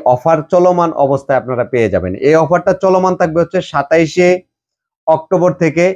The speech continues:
একত্রিশে অক্টোবর রাত আটটা পর্যন্ত।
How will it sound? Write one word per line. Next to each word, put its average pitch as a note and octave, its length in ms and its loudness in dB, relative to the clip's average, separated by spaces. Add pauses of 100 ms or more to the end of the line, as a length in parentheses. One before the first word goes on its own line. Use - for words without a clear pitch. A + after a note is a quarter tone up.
(220)
একত্রিশে E3 640 -2
অক্টোবর D#3+ 560 0 (460)
রাত C#3 260 0 (140)
আটটা C#3 360 -2
পর্যন্ত। G#2+ 540 -2